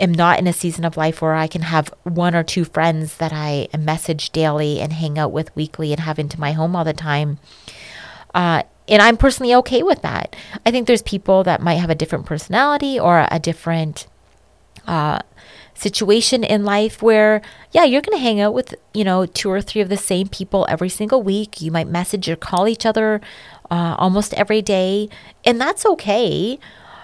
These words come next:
as long as we're not, uh,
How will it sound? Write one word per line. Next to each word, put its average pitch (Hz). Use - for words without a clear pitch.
as 220
long 254
as 294
we're 214
not, 190
uh, -